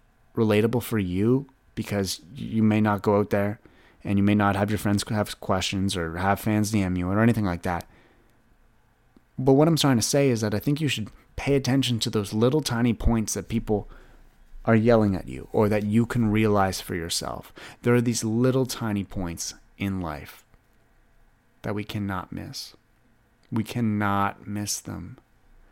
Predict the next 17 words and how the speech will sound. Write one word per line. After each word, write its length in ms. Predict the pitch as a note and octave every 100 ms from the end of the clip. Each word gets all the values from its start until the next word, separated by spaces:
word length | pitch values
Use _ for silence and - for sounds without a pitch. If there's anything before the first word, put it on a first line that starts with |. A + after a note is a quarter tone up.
| _ -
They 100 | C3+
are 180 | D#3 B2+
so 500 | - D3+ C#3 C3+ -
important. 880 | C3+ B2 - - - G2 - - - _ _ _ _ _ _ _ _
If 140 | A#2 C3+
I 120 | D3
didn't 520 | C3+ C3 C#3 C3+ C3+ _ _ -
listen 420 | A#2+ C3 - B2+
to 100 | A#2
my 140 | A2
friends, 440 | G2 A#2 G2 G2+ -
if 140 | -
I 100 | A2
didn't 380 | B2 B2 A#2+ A#2 - - -
allow 460 | G2+ G#2+ A2+ B2
that 340 | A#2+ A2+ G#2+ - _ _ -
to 400 | - G#2+ G2+